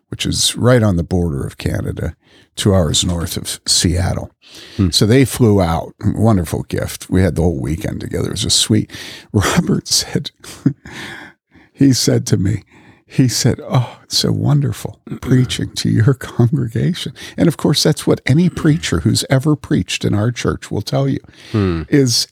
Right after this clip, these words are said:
Speaker 1: because it's just so obvious that they're humble, they're meek, and they just live for the word of God. I mean, you just feel it when you preach.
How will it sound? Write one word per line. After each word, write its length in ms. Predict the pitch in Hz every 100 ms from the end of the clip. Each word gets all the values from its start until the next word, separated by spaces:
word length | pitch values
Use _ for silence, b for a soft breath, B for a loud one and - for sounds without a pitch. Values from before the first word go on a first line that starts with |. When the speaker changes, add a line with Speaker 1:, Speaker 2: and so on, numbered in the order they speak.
| _ 127
Speaker 1:
because 520 | 151 - 185 - -
it's 280 | 160 - -
just 260 | - 170 -
so 340 | - 135 - _
obvious 880 | 120 127 - - - - - - - -
that 400 | 113 117 117 - b b b -
they're 140 | 113
humble, 560 | - - 139 165 262 - b b b
they're 200 | 101 101
meek, 580 | 82 87 147 262 - - b b b -
and 300 | 117 110 107
they 260 | 156 156
just 440 | 131 - 135 - -
live 760 | 107 131 147 151 135 107 82
for 260 | - - 101
the 120 | 92
word 260 | 90 90 92
of 120 | 107
God. 280 | 156 208 71
I 60 | 82
mean, 160 | 131
you 60 | 147
just 240 | 151 135 -
feel 440 | - 285 320 71
it 100 | -
when 140 | 107
you 120 | 117 120
preach. 500 | - - - -